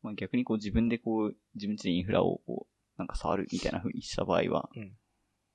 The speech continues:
Speaker 1: まあ、任意のタイミングでこうネットワーク弾を伴うメンテナンスをしても、誰にも怒られないっていう、
Speaker 2: <laughs> そうだね。
Speaker 1: そういうのあったりもするんで。
Speaker 2: 確かにね。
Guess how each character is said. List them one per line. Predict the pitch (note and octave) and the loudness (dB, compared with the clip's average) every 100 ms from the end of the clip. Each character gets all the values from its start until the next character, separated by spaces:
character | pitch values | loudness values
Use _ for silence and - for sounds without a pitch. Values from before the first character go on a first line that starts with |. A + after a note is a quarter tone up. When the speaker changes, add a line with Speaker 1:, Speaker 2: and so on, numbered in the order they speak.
| _ | _
Speaker 1:
ま | A2 G2 | -8 -4
あ、 | |
任 | G2 G2+ | 2 4
意 | G#2 | 4
の | G2+ | 4
タ | G#2 | 4
イ | |
ミ | F#2+ | 4
ン | F#2+ | 2
グ | |
で | F#2 | 2
こ | E2+ | 0
う | F2+ | -2
ネ | |
ッ | F2+ - | -4 0
ト | G#2+ | 0
ワ | |
ー | G2+ | 2
ク | G2+ | 0
弾 | C#2+ | 0
を | F2 | 0
伴 | F#2+ F#2 F2+ | 0 0 2
う | |
メ | F2+ | 0
ン | E2+ | -2
テ | E2 | -2
ナ | E2 | -2
ン | |
ス | - | 2
を | |
し | - | 2
て | - | 2
も、 | - - - _ _ _ | -4 -8 -14 _ _ _
誰 | G2 F#2+ | -2 2
に | G#2 | 2
も | G#2 | 2
怒 | - | 4
ら | G2+ | 4
れ | G#2 | 4
な | B2+ | 4
い | |
っ | D3 | 2
て | - | 0
い | |
う、 | - | 0
Speaker 2:
<laughs> | - | 0
そ | - | 0
う | - | -8
だ | |
ね。 | - - - - _ _ _ | -14 -20 -20 -20 _ _ _
Speaker 1:
そ | - | -8
う | - | -6
い | |
う | |
の | - | -6
あ | |
っ | - | -6
た | - | -6
り | - | -6
も | - | -8
す | - - | -6 -6
る | - | -10
ん | |
で。 | - - - _ _ _ _ _ - - - - - _ _ | -14 -20 -20 _ _ _ _ _ -12 -12 -16 -20 -20 _ _
Speaker 2:
確 | - - | -10 -10
か | - | -10
に | |
ね。 | - | -20